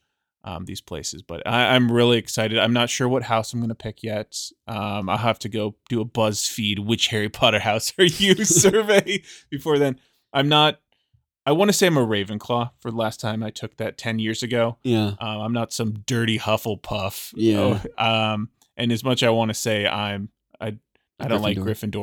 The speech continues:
Speaker 1: Gryffindor 'cause they're kind of brave and dumb, but I wanna go dark side with Slytherin. We'll,
Speaker 2: Yeah.
Speaker 1: we'll see. We'll see.
Speaker 2: Okay.
Speaker 1: I'll be a Death Eater if it kills me. <laughs>
Speaker 2: Yeah. Um,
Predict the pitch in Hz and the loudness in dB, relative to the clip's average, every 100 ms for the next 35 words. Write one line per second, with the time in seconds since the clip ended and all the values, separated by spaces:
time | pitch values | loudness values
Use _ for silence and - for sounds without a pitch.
0 | 101 - 101 110 104 - 113 95 110 98 | -6 -8 -8 -6 -6 -6 -8 -6 -4 -2
1 | 95 92 101 98 92 92 - 98 95 _ | -2 -4 -4 -2 -4 -6 -6 -6 -6 _
2 | _ _ _ - 120 117 113 107 113 110 | _ _ _ 0 0 2 0 2 2 2
3 | - 107 101 98 - 113 101 90 87 92 | 0 2 0 -4 -2 -2 -2 -6 -10 -14
4 | _ 123 143 175 185 - 101 101 _ _ | _ -2 2 4 4 2 -8 -12 _ _
5 | 131 104 101 113 151 170 123 104 107 107 | -6 -2 0 -2 0 0 2 -2 -2 -4
6 | 101 101 123 - 110 - 107 95 98 110 | -4 -6 -8 -10 -12 -6 -6 -6 -8 -10
7 | - 214 123 - 233 - - - _ - | -2 0 2 4 2 2 -4 -4 _ -12
8 | 120 113 110 107 107 107 | -6 -4 -4 -6 -6 -8